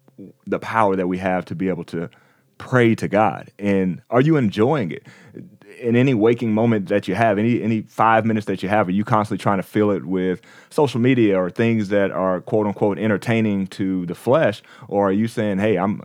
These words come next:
gonna have this quiet time to just talk to God, to just thank him," or about to go in this meeting to, uh, pray that this meeting goes smooth? And so understanding that God is, um,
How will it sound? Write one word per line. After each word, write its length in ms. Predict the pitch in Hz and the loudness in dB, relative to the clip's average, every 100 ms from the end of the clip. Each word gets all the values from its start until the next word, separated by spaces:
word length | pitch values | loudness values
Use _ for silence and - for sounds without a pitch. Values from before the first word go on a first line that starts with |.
| - | -6
gonna 160 | 117 | -2
have 160 | 98 98 | 0 0
this 140 | 92 | -2
quiet 380 | - 143 165 104 | -4 -4 -2 -2
time 180 | 104 95 | -2 -2
to 100 | 87 | -4
just 220 | 104 120 | -8 -6
talk 220 | - 143 | -6 -6
to 80 | 80 | -6
God, 280 | 85 113 95 | -2 0 -2
to 80 | 90 | -4
just 240 | 110 - | -6 -4
thank 260 | - 113 117 | -4 -4 -4
him," 240 | 80 50 85 | -8 -10 -10
or 340 | 95 101 95 - - - | -4 0 0 -2 -12 -2
about 200 | 107 113 | 0 2
to 60 | 104 | 2
go 180 | 104 | 2
in 60 | 104 | 2
this 140 | 98 | 0
meeting 380 | 95 110 104 85 | 0 0 0 -2
to, 240 | - 92 82 - - - | -2 -2 -2 -10 -20 -10
uh, 160 | 85 | -10
pray 320 | - - 135 123 | -8 0 2 2
that 160 | 107 | 0
this 160 | 110 101 | -4 -2
meeting 420 | 104 110 101 95 | -2 -2 -2 -4
goes 540 | 95 98 95 90 - - | -2 -2 -2 -4 -10 -18
smooth? 480 | - 104 110 95 | -12 -6 -4 -4
And 140 | 80 87 | -8 -10
so 180 | 98 - | -10 -8
understanding 600 | 107 117 - 107 104 92 | -6 -6 -2 -2 0 -2
that 280 | 85 64 | -4 -6
God 400 | 80 95 117 117 - | -4 -2 -2 -4 -4
is, 440 | 92 87 87 76 - _ _ | -2 -2 -4 -10 -20 _ _
um, 560 | - 87 82 78 71 - | -10 -8 -8 -10 -10 -14